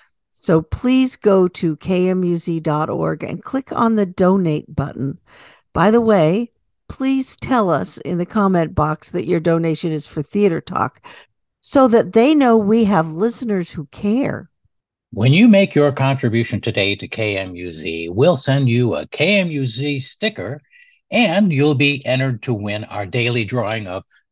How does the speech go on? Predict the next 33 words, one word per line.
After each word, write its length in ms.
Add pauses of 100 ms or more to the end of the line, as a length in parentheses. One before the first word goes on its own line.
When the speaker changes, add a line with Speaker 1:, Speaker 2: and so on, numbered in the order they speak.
(140)
Speaker 2:
a 140
one 240
hundred 260
dollar 260
gift 280
card 320
to 80
one 160
of 100
Salem's 400
downtown 560
restaurants. 680 (580)
If 120
you 100
donate 460 (100)
more 240
than 160
thirty 320
dollars, 600 (420)
we'll 260
also 400
send 300
you 180
a 60
cool 320
pair 300
of 180
K 280
M 100
U 180
Z 160
drink 320
coasters. 680